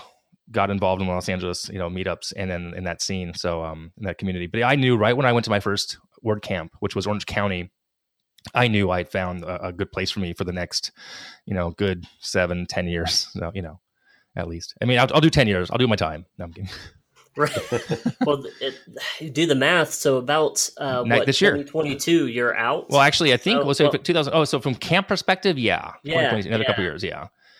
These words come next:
Speaker 2: All
Speaker 1: Which, which is
Speaker 2: right.
Speaker 1: perfect 'cause, you know, that's perfect. No, I mean, you know, no, I, I, I like what I do now. I really do. I, I see a pivot, though, coming again. I think I've been pretty fortunate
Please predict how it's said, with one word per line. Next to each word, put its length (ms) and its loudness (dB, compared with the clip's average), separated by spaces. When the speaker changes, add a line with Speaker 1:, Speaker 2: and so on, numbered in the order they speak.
Speaker 2:
All 60 -2
Speaker 1:
Which, 120 4
which 120 0
is 40 0
Speaker 2:
right. 60 -6
Speaker 1:
perfect 400 0
'cause, 120 2
you 80 2
know, 220 2
that's 200 -6
perfect. 200 -4
No, 140 0
I 80 -4
mean, 180 -2
you 80 -2
know, 160 0
no, 80 0
I, 280 4
I, 100 2
I 80 2
like 180 4
what 80 4
I 60 6
do 100 2
now. 180 2
I 60 4
really 180 2
do. 200 2
I, 300 0
I 80 -2
see 260 0
a 80 0
pivot, 320 0
though, 100 2
coming 220 -2
again. 180 -2
I 80 -4
think 100 -4
I've 60 0
been 140 -4
pretty 180 -4
fortunate 500 -2